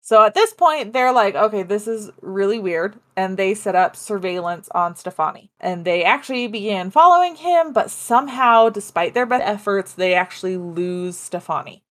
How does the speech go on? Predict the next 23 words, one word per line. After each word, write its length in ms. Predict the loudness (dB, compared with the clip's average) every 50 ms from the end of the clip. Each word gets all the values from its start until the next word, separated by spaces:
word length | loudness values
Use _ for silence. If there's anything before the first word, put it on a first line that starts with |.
| _
Now, 240 | -2 2 4 4 6
on 160 | 6 4 6
August 340 | 6 6 6 6 4 -2 -4
twenty-first, 560 | -4 -4 -4 -4 -2 -2 0 0 0 -2 -4
nineteen 340 | -6 -6 -6 -6 -10 -10 -8
eighty-two, 640 | -6 -6 -6 -6 -8 -8 -6 -4 0 2 2 2 0 -2 -4 -12 -20 -20 _ _ _ _ -4
at 100 | -2 0
this 160 | 0 -2 -2
point, 280 | -2 -4 -4 -4 0
they, 200 | 0 -2 -2 -2 _ -6
they 100 | -4 -2
can't 220 | -2 -2 -4 -2
find 260 | -4 -6 -6 -6 -8
him. 140 | -14 -16 -16 _ _ _
They're 140 | -6 -4 -2
like, 180 | -2 -2 -2 -2
"Where 340 | 0 0 2 0 0 -4 _ -14
in 120 | -12 -10
the 60 | -8 -6
hell 280 | -2 0 0 0 0
did 200 | -2 -6 -14 -16
he 140 | -14 -16 -14
go?" 260 | -10 -10 -12 -12 -12